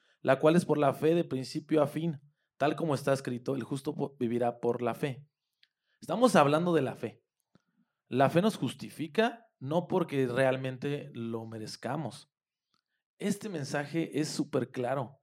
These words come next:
El evangelio es súper preciso. Es un mensaje, es un regalo de Dios a través de la obra de Jesucristo.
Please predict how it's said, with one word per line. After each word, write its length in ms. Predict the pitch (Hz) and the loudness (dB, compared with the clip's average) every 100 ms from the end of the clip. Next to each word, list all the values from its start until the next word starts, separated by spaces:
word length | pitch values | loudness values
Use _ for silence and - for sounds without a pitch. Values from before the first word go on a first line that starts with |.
| _ _ _ | _ _ _
El 160 | - 135 | -2 2
evangelio 400 | 147 - 180 185 | 2 2 4 4
es 60 | |
súper 420 | 170 - - 165 160 | 4 2 4 2 2
preciso. 580 | - 120 139 135 120 | -2 -4 -6 -6 -4
Es 140 | 151 143 | -2 -2
un 100 | 190 | 2
mensaje, 640 | 160 120 135 123 - 147 - - _ | 2 4 4 4 0 -10 -10 -20 _
es 160 | 143 139 | -4 -2
un 140 | 185 | -2
regalo 560 | 156 120 113 131 151 151 | -2 -2 0 2 4 6
de 120 | 120 | 4
Dios 540 | 110 113 151 - - _ _ _ _ _ _ _ _ | 4 4 2 -2 -14 _ _ _ _ _ _ _ _
a 120 | - 123 | -8 0
través 260 | 127 147 | 2 2
de 60 | 175 | 2
la 120 | 123 | 4
obra 180 | 135 156 | 4 4
de 60 | |
Jesucristo. 760 | 123 110 104 98 104 - 131 | 0 -6 -10 -10 -10 -10 -12